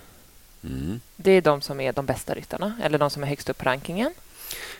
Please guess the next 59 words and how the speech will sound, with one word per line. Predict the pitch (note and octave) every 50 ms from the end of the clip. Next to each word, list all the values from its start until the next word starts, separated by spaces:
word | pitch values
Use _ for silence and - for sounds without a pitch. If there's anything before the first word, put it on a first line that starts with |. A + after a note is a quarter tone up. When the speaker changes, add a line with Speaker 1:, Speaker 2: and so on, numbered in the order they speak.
| -
Speaker 1:
Ja, | - F#2 F#2+ G2 G2+ G2+ F#2+
precis. | - G2 - F2+ D2 C#2+
Jag | E2+ E2+
har | F2+ F2
lite | E2+ E2+ - G#2
olika | G2 F2 D2 - D2+ D2
kriterier | - - - - E2 C#2 C#2 D#2 E2+ E2
där | D2+ C2
för | - - - C#2+ C2+ C2 C2+
vad | C2+ C#2 -
som | - D2 C#2+ C#2+
gäller | C#2 C2 C2 -
för | - - C#2
att | B1+
vara | C2
med | C2 C2 C2+
i |
A-trupp | C2 B1+ C2+ C2 - - D2+ - - -
och | D#2 D2+
B-trupp | D#2+ D2+ - - - D2 - - -
och, | - B1 B1
och | -
Speaker 2:
Berätta | G#3 G#3+ A3 G3+ -
Speaker 1:
sådana | - C#3+ C#3+ C#3 -
Speaker 2:
lite | - - C#3
om | - E3+ D3+ C3
det | C#3
och | C#3
Speaker 1:
optionstrupper. | D#3
Speaker 2:
vilka | D#3 D#3+ - D#3+ D#3+
som | D#3 E3 D#3 E3 E3
ingår | D3+ E3 E3 D#3
i | C#3+ C3
de | C3+ C#3 C#3
olika. | C#3 C3+ - D3 - - - - D3+ - - - - - - - -
Speaker 1:
<clears throat> | - - - A3 F#2 F2+
Speaker 2:
Och | F#3
har | F3 G3
du | - A#3 B3+
Speaker 1:
Usch, | B3 A#3 G#3
du | G3
ska | - E3
Speaker 2:
ansvar | D#3+ G2+
för | -
Speaker 1:
ha | B2 -
det | - F#2
i |
Speaker 2:
alla? | E2 G2
Speaker 1:
huvudet, | A2+ E2+ D#2+ A#2 -
alltså, | A2 D#2+ - - D#2
menar | D#2 C#2+ - - A#3 A3 -
du? | -
Speaker 2:
<laughs> |
Nej, | G3+ A3
men | G#3 G3+ G3
typ. | - - - G#3 A#3+ - -
Speaker 1:
<laughs> | F3+ - C4 A#3 - C#4+ D4+ A#3+ E4 - D#4+ - E4+ E4 - - C4 - C4 - - C4+ D4+ E4 - C#4+ - - - D4 - F2 F2
Nej, | E2+ E2 E2 F2 F2+ F#2+
men, | G2 G2 F#2